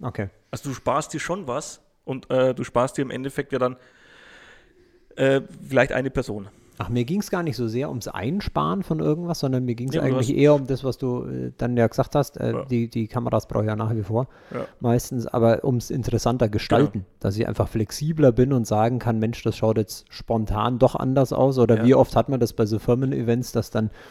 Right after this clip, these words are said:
Speaker 1: äh, hier der, der, der, die, die prominenteste Person irgendwie auf einmal den Standort wechselt und eigentlich aus dem Bild raus
Speaker 2: Genau.
Speaker 1: wäre und
Speaker 2: Und dann
Speaker 1: alle
Speaker 2: kannst du mit-,
Speaker 1: hinterherrennen
Speaker 2: und dann
Speaker 1: und
Speaker 2: kannst
Speaker 1: keiner
Speaker 2: du
Speaker 1: weiß,
Speaker 2: mitgehen.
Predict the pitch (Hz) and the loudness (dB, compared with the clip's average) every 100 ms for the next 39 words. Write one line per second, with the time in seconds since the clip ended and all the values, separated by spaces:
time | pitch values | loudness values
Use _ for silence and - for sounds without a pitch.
0 | - - - _ _ - 113 107 104 101 | -20 -20 -20 _ _ -4 2 4 4 4
1 | 104 98 113 110 101 98 98 101 - - | 2 0 2 2 0 -2 -2 -2 -4 -4
2 | 52 50 50 120 113 113 113 113 117 113 | -4 -6 -8 -10 -10 -8 -8 -8 -8 -6
3 | - 117 110 117 131 123 123 - 107 113 | -2 0 2 0 0 0 0 2 2 4
4 | 131 143 120 120 117 - 120 123 135 117 | 2 2 2 4 4 4 2 6 6 4
5 | 107 117 123 143 123 120 - - 151 - | 2 0 2 2 0 -2 -2 0 0 0
6 | 113 113 110 120 127 113 104 131 143 127 | -2 0 0 2 0 0 2 2 4 4
7 | 135 - 120 123 147 147 123 - 127 127 | 4 4 4 6 8 8 8 4 6 8
8 | 131 127 113 117 139 147 139 123 120 123 | 8 10 8 8 8 6 6 6 6 6
9 | 123 139 123 | 4 2 -4